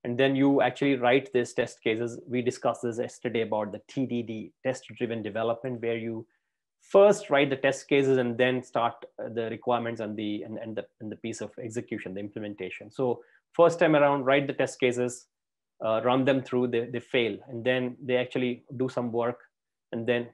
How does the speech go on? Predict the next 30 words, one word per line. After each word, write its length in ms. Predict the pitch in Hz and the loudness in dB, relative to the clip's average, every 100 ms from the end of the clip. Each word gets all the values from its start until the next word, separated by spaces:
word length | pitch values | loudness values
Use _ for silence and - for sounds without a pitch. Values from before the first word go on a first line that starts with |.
| _ | _
make 180 | - 123 | -6 -6
sure 200 | - 123 | 0 0
that 300 | 117 104 - - | 2 0 -2 -8
it, 240 | 107 117 117 | -8 -8 -8
the, 140 | 113 | -8
the, 320 | 107 113 110 101 | -6 -6 -8 -8
the 100 | 107 | -8
test 260 | 123 117 | -8 -6
cases 160 | 120 104 | -6 -8
are 80 | - | -6
passed 280 | - 104 - | -2 -2 -2
after 220 | 107 - | -8 -6
a 40 | 104 | -10
few 220 | - 117 | -6 -6
iterations, 680 | 104 - 110 - - - _ _ _ - | -6 -10 -12 -12 -16 -20 _ _ _ -14
right? 160 | 113 | -12
So 100 | - | -6
this 220 | 113 120 139 | -6 -4 -4
is 200 | 127 - _ _ | -4 -8 _ _
at 100 | 120 | -4
the 60 | 113 | -2
end 140 | 117 | -2
of 80 | 113 | -4
the 60 | 113 | -8
sprint. 320 | - 101 98 | -8 -10 -8
You 80 | 104 | -8
started 360 | - 131 127 - | -4 -2 -2 -8
the 120 | 127 117 | -14 -14
sprint 420 | - 123 127 120 | -8 -6 -6 -6
with, 160 | 113 | -10